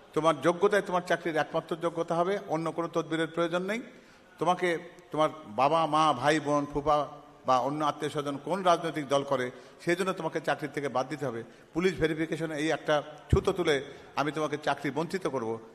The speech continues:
এই একত্রিশ দফা এরকম কথা বলছে না। তাহলে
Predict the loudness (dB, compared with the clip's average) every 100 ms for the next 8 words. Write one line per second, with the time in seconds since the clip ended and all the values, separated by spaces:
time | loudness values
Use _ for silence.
0 | -4 0 0 0 -4 -2 -2 0 -2 -4
1 | -6 -6 -6 -10 -8 -6 -6 -8 -14 -18
2 | -20 -20 _ _ -20 -20 -20 _ -20 -20
3 | _ -20 -20 -20 -20 _ 4 6 6 4